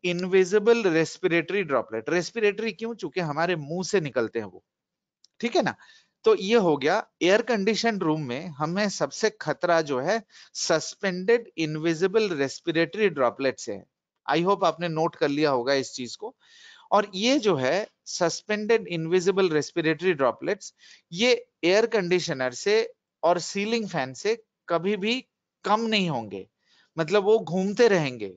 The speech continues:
र-, कमरे के अंदर घूमते रहेंगे और ज्यादा देर तक रहेंगे। तो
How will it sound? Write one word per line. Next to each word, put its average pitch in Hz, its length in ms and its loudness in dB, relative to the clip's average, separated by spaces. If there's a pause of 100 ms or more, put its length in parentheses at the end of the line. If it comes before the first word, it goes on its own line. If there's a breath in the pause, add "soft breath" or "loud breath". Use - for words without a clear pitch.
(160)
र-, 160 260 -6
कमरे 180 280 0
के 202 140 -4
अंदर 180 280 2
घूमते 165 340 -2
रहेंगे 117 380 -4 (800)
और 147 100 -2
ज्यादा 175 360 2
देर 185 180 4
तक 190 200 0
रहेंगे। 120 460 -4 (640)
तो 233 300 4